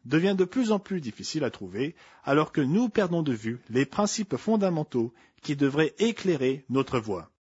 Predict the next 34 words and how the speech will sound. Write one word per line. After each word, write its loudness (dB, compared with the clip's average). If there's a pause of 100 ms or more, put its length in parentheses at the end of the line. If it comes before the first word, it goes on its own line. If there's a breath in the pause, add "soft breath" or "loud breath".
(240)
Reconnaître -2
la 0
véritable 0
valeur 0
de -8
la -6
vie -4
humaine, -4 (260)
une -2
valeur -2
déterminée -6
par -8
le -8
Dieu -4
Tout-Puissant, -8 (260)
qui -10
nous -8
a -14
créés, -10
qui -10
nous -6
aime -2
et -4
dont -4
la -4
propriété -4
et -10
la -4
souveraineté -2
sur -10
toute -4
vie -8
est -6
absolue, -6